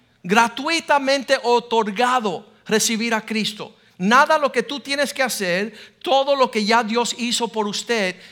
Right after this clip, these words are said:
en la cruz de Calvario, entregando a su Hijo. Decisión número dos.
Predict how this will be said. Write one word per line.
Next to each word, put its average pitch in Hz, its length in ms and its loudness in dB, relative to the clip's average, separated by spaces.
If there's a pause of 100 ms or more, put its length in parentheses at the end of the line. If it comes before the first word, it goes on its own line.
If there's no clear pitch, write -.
(120)
en 202 160 2
la 190 140 2
cruz 233 220 -4
de 220 120 -2
Calvario, 190 640 0 (200)
entregando 202 880 -2 (180)
a 180 120 0
su 190 240 -6
Hijo. 180 320 -4 (560)
Decisión 277 640 2
número 269 340 0
dos. 233 500 -2